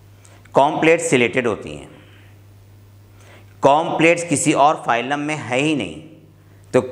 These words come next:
कॉम प्लेट्स सिर्फ Ctenophora का करैक्टर है, कॉम प्लेट्स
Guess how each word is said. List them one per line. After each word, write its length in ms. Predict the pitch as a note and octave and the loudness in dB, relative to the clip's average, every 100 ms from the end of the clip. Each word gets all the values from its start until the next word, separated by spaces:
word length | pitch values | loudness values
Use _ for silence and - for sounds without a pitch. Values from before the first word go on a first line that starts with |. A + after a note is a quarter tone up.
| - | 2
कॉम 260 | C3+ D#3+ D#3 | 2 2 0
प्लेट्स 280 | D3+ E3 E3 - - | 2 2 2 -6 0
सिर्फ 240 | E3 F3 - | 2 0 -4
Ctenophora 680 | C3 C#3 E3 F3 D3+ C3+ B2+ | 0 2 2 2 0 0 0
का 60 | B2+ | -4
करैक्टर 460 | - G2 - F#2 | -4 -6 -6 -8
है, 160 | A2 D3+ G2 - - - _ - - - - | -2 -2 -4 -14 -20 -20 _ -20 -20 -10 0
कॉम 280 | A#2 C3+ B2 | 2 2 2
प्लेट्स 280 | C3 E3+ | 2 2